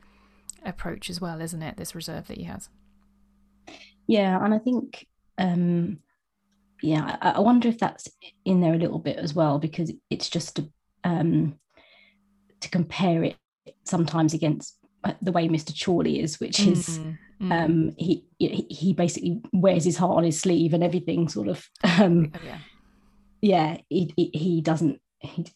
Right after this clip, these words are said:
Speaker 2: he, he's not, um, doesn't seem like a fan of, of being reserved and, um, and holding back. And I think, I think they're set against each other
Speaker 1: Yeah, you're right. That's,
Speaker 2: a little
Speaker 1: that's a
Speaker 2: bit as
Speaker 1: nice
Speaker 2: well.
Speaker 1: contrast. Yeah.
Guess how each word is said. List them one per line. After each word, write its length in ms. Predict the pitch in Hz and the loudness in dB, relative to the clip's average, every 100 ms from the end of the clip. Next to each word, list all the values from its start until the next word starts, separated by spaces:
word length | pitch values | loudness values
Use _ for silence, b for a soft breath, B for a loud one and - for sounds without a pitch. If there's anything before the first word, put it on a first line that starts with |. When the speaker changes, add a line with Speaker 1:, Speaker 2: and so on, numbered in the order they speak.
| - | -8
Speaker 2:
he, 120 | 165 160 | -6 -4
he's 120 | - 185 | -4 -2
not, 220 | 165 - | -2 -2
um, 400 | 180 160 156 151 _ _ _ - | -2 2 2 0 _ _ _ -4
doesn't 180 | 202 180 | -2 0
seem 100 | 180 | -2
like 100 | 170 | -2
a 40 | |
fan 320 | - 190 175 | -4 0 2
of, 180 | 175 156 | 2 0
of 160 | 180 147 | -4 0
being 220 | 170 170 | 2 4
reserved 580 | 175 165 160 165 165 151 | 4 4 2 2 0 -4
and, 300 | 165 175 147 - - 180 | -2 0 -2 -6 -10 -2
um, 260 | 165 165 - | 0 0 0
and 120 | 170 | 2
holding 340 | 185 170 170 | 2 2 0
back. 360 | 165 202 - - B B 254 B | -2 -4 -8 -12 B B -12 B
And 180 | 180 - | -2 -2
I 120 | 175 | -2
think, 160 | 170 160 | -4 -4
I 60 | |
think 220 | 151 170 | 0 0
they're 160 | 175 170 | 2 2
set 180 | - 151 | 2 0
against 280 | 165 165 165 | 0 -2 -2
each 120 | 160 | -2
other 320 | 165 160 151 _ _ | -2 -4 -6 _ _
Speaker 1:
Yeah, 180 | 226 226 | -6 -4
you're 200 | 220 220 | -4 -4
right. 220 | 214 175 | -4 -4
That's, 180 | 170 180 | -6 -4
Speaker 2:
a 40 | |
little 160 | 165 160 | -2 -2
Speaker 1:
that's 40 | |
a 40 | 156 | -2
Speaker 2:
bit 80 | 175 | -4
as 120 | 170 | -4
Speaker 1:
nice 0 | |
Speaker 2:
well. 80 | 175 | -4
Speaker 1:
contrast. 420 | 160 - 175 _ - | -4 -8 -18 _ -14
Yeah. 180 | 196 | -12